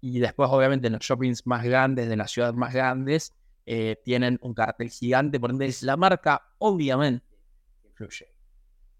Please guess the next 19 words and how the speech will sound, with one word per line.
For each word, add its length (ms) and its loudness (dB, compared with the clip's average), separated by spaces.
Pero 220 2
llega 240 2
un 60 2
momento 240 2
que 80 -2
se 160 -2
hace 260 -6
o 160 -10
costoso 580 -2
o 160 -6
no 120 -8
es 100 -12
escalable, 760 2
porque 180 -2
vos 120 2
no 120 2
es 100 -4
que 100 -2
ponés 480 -2